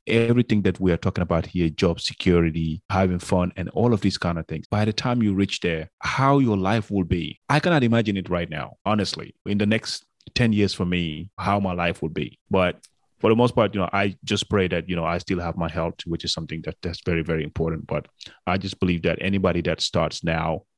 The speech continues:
it doesn't matter what age you are, ten, fifteen years from now, you'll be shocked what you'll be able to do, you know, with, uh,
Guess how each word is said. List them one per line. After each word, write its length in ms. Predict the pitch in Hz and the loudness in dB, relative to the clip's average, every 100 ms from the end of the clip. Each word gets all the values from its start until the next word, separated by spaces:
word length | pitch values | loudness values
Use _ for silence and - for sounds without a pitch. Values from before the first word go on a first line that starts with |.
| - | -4
it 100 | 90 | 0
doesn't 260 | 92 95 | 0 0
matter 180 | 87 85 | 0 2
what 220 | 85 87 - | 2 2 2
age 240 | 90 85 | -2 0
you 140 | 87 82 | 0 0
are, 240 | 80 78 - _ - - - | 0 -2 -8 _ -20 -8 0
ten, 160 | 95 | 0
fifteen 340 | - 98 - 90 | 0 -4 -2 0
years 220 | 87 85 | 0 0
from 180 | 87 82 | -2 -2
now, 240 | 82 80 | -2 -2
you'll 260 | 80 85 85 | 0 2 2
be 140 | 82 | 0
shocked 400 | - 90 80 - - | 0 0 -2 -6 -4
what 200 | 95 90 | 0 2
you'll 160 | 85 82 | 0 0
be 120 | 82 | 0
able 180 | 80 80 | -2 -4
to 100 | 80 | -6
do, 220 | 82 80 | -6 -6
you 140 | 80 | -6
know, 300 | 82 82 82 - | -8 -8 -8 -6
with, 360 | 82 82 - | -4 -4 -2
uh, 240 | 85 85 | -2 -2